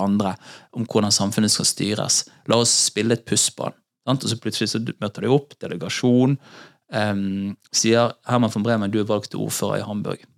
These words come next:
Og da får jo han helt panikk, selvfølgelig, sant? Så kommer de med masse ekte problemer til han. Han bare,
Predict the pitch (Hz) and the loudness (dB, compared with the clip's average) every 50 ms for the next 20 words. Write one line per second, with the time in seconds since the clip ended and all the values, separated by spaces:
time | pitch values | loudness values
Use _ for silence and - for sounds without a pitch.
0 | _ _ _ _ _ _ _ _ _ _ _ _ _ - 123 117 113 - 113 104 | _ _ _ _ _ _ _ _ _ _ _ _ _ 2 2 2 2 2 0 -2
1 | 95 92 104 104 - - 95 92 98 - - - 78 - - 95 - 71 71 - | 0 -2 -2 -2 -2 -2 -4 -4 -4 -2 -2 -4 -4 -2 -6 -6 -6 -4 -4 -4
2 | - - - 104 - - 127 120 104 98 98 98 98 101 107 110 - - - - | -2 -2 -2 -2 2 2 2 4 2 0 0 -2 -2 0 0 2 0 0 -2 -4
3 | 104 - - - - - - - 104 98 104 107 98 87 90 82 - - 85 87 | -8 -10 -12 -16 -12 -10 -8 -8 -4 0 0 2 2 0 -2 -6 -8 -10 -8 -6
4 | 90 101 101 101 131 | -4 -2 -2 -2 -2